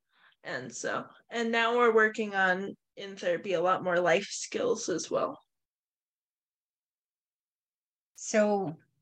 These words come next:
Speaker 2: those are some of the things that we have done and gone through. We have gone through human rights cases, disability rights cases, and
Speaker 1: Via the school I was at, yes. Um, they weren't following my I E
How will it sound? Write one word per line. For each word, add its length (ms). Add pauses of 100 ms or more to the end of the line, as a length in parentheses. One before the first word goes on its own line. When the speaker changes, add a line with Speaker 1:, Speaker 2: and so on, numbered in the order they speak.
(300)
Speaker 2:
those 220
are 40
some 240
of 80
the 60
things 500
that 200
we 380
have 260 (260)
done 240
and 140
gone 260
through. 480
We 260
have 220
gone 360
through 460
human 360
rights 320
cases, 600 (300)
disability 680
rights 380
cases, 720 (840)
and 360
Speaker 1:
Via 220
the 120
school 400
I 140
was 180
at, 280
yes. 420 (320)
Um, 380 (600)
they 220
weren't 260
following 460
my 300
I 60
E 220